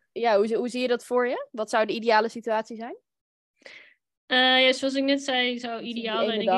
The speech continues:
Speaker 1: dag?
Speaker 2: ik, een, ja, een dagje, denk ik. Maar ja,
Speaker 1: Ja.
Speaker 2: kijk, eh,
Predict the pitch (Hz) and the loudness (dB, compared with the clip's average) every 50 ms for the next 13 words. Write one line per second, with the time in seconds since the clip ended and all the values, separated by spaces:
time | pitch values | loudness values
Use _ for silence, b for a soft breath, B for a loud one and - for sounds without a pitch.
0 | 233 311 - 220 214 196 - - - - 214 220 240 233 226 220 226 226 220 220 | 0 0 -4 -6 -8 -10 -14 -16 -20 -20 -12 -6 -2 -2 0 0 0 0 0 0
1 | 226 247 - - 254 240 240 240 247 240 240 247 240 - 262 254 247 - 220 208 | 0 -2 -2 -4 -2 -2 0 0 0 0 -2 -2 -2 -2 -4 -4 -4 -6 -8 -6
2 | 202 202 202 202 202 208 214 214 220 202 - - - _ _ - 220 226 226 226 | -4 -2 -2 -2 -2 0 0 0 0 -2 -4 -8 -20 _ _ -18 -18 -16 -16 -16
3 | 233 240 | -14 -16